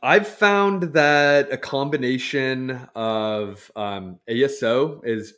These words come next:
definitely up there with, um, uh, my, my growth strategy, uh, best growth strategy. Every time I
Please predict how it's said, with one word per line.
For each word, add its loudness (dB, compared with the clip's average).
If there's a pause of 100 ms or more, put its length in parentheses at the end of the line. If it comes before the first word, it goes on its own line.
(120)
definitely -2
up -8
there -2
with, -4
um, -8 (280)
uh, -8 (100)
my, -6 (280)
my -4
growth -4
strategy, -6 (240)
uh, -4 (220)
best -2
growth -4
strategy. -6
Every -4
time -2
I 0